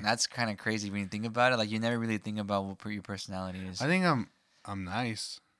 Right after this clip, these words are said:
Speaker 2: I think I'm
Speaker 1: But that's so broad.
Speaker 2: It is very broad.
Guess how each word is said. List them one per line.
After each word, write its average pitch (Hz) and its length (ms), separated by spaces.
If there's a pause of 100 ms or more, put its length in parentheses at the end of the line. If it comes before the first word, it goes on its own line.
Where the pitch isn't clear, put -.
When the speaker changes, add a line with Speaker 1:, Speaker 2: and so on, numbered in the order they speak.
(420)
Speaker 2:
I 95 60
think 98 180
I'm 87 240
Speaker 1:
But 143 80
that's 202 180
so 247 260
broad. 117 640 (240)
Speaker 2:
It 107 100
is 165 120
very 98 260
broad. 85 400